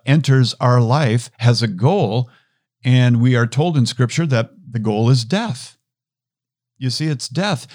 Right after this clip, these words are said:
It's like the covid nineteen. If left unchecked and unaddressed, and we don't take precaution, the whole world could be affected by it.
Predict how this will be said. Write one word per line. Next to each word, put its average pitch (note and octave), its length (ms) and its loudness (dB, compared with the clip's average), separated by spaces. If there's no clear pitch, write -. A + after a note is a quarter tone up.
It's D#3 220 0
like D3 240 0
the C#3+ 240 4
covid D#3 360 2
nineteen. D3 760 0
If D3 440 -2
left C3+ 580 -2
unchecked B2 800 0
and A2 240 0
unaddressed, C3 1200 0
and C3+ 160 6
we D#3 80 4
don't D3+ 160 2
take C#3+ 200 0
precaution, C#3 760 -2
the A#3+ 140 0
whole A3+ 340 0
world G3+ 560 0
could E3+ 180 0
be F#3 140 -2
affected - 560 -4
by C#2+ 220 -8
it. G1+ 180 -14